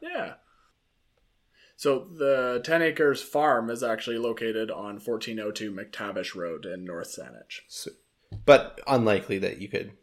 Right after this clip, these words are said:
Speaker 2: visit there or whatever, so.
Speaker 1: Don't think you can.
Speaker 2: Yeah. Uh, some places like that will do farm tours for select
Speaker 1: Mm-hmm.
Speaker 2: groups, like other restaurants or, you know, whatever, so.
Speaker 1: Yeah.
Speaker 2: It's still interesting to know.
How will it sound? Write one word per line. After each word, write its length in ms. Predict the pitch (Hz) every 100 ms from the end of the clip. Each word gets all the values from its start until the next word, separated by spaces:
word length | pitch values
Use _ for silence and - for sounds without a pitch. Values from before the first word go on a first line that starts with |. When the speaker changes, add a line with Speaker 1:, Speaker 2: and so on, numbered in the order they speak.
| -
Speaker 2:
visit 380 | 107 104 87 80
there 200 | 80 -
or 60 |
whatever, 320 | 87 90 - -
so. 260 | - 117 -
Speaker 1:
Don't 300 | 208 269 -
think 420 | - - 185 170 151
you 140 | 139
can. 640 | - - - 98 69 76 127 _ _ _ -
Speaker 2:
Yeah. 140 | - - _ _ _ - - - - - - _ -
Uh, 120 | 175
some 240 | 196 220
places 480 | 214 185 196 180 175
like 160 | 147 131
that 200 | 113 113
will 140 | 117
do 640 | 113 104 104 101 98 -
farm 400 | - - 101 95
tours 500 | 92 101 95 117 143
for 440 | - 117 101 98 98
select 300 | 135 - 107
Speaker 1:
Mm-hmm. 80 | 101
Speaker 2:
groups, 440 | 110 131 - - _ _
like 160 | 104 95
other 180 | 98 98
restaurants 580 | 95 - 101 92 95 92
or, 360 | 87 87 - _ -
you 80 | 98
know, 240 | 92 - _ _
whatever, 460 | - 98 92 95 110
so. 280 | - 104 104 _ _ _ _
Speaker 1:
Yeah. 220 | 120 123 - -
Speaker 2:
It's 160 | 180
still 140 | 233 160
interesting 340 | 120 - 107
to 80 | 95
know. 240 | 92 120